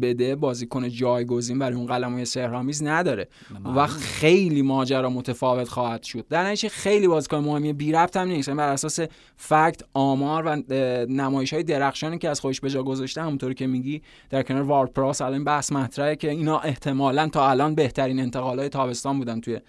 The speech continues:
Speaker 1: کانتکست پرمیر لیگ.
Speaker 2: آره، ب-، به نکتهٔ نهایی فقط راجع به اسپرس، حالا بعد اگه تو هم صحبتی داشتی که بعدش بریم سراغ، از یه در-، از دربی شمال لندن بریم به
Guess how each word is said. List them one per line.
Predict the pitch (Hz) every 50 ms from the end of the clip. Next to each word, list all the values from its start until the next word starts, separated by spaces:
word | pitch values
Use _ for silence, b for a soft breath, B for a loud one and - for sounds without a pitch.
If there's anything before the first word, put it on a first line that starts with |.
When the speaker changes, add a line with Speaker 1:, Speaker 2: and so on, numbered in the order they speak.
| b b b
Speaker 1:
کانتکست | - - 120 117 - 117 113 -
پرمیر | 107 - 117 113 107 107 101 98
لیگ. | 107 113 - _ - - -
Speaker 2:
آره، | 131 131 131 143
ب-، | 147 143 131 - 156
به | 160 170 185
نکتهٔ | 180 180 - - 196 202 208
نهایی | 196 175 165 175
فقط | 180 180 160 175 175
راجع | 170 139 139 160
به | 175 165 139
اسپرس، | - - - 135 123 117 -
حالا | 127 120 113
بعد | 107 120 120 123
اگه | 123 117 117
تو | 117 - 120
هم | 113 110
صحبتی | - 120 110 110 110 110
داشتی | 107 113 107 - - 123 120
که | 123 120
بعدش | 110 110 113 113 113 113 -
بریم | 120 113 117
سراغ، | 117 - 113 101 104 110 110 110 -
از | 127 123 113 107
یه | 120 123
در-، | 127 120 117 120 131
از | 120 107
دربی | 127 117 110 113 131
شمال | 123 - 120 117 117 117
لندن | 117 113 110 107 117 123 127
بریم | 123 120 123
به | 123 117 113